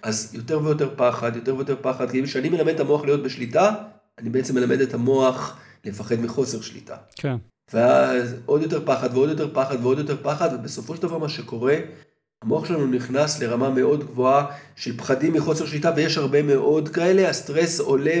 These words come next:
Speaker 1: ועולה ועולה, ואז נוצרת חרדה. כלומר, אני יכול לשבת בסלון,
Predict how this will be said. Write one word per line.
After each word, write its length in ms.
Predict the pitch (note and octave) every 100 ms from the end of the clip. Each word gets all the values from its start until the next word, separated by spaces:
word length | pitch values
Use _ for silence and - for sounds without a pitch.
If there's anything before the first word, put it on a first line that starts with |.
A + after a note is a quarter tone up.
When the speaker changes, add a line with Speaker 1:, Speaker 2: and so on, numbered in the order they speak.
| C#3+
Speaker 1:
ועולה 340 | C3 C3 C#3+ D#3 B2+
ועולה, 520 | B2 B2 B2+ E3+ A3 A3 - - -
ואז 400 | G#2 - D#3 D3
נוצרת 360 | C3+ B2+ A#2+ A#2
חרדה. 460 | A#2+ A2+ A2+ A2+ G2 - _ _ _
כלומר, 600 | - B2+ C#3+ C3+ A#2+ A#2+ - - _
אני 100 | C3
יכול 200 | A#2 D#3
לשבת 220 | D3 D3+
בסלון, 600 | C3+ C#3+ C#3 A#2+ B2 C3+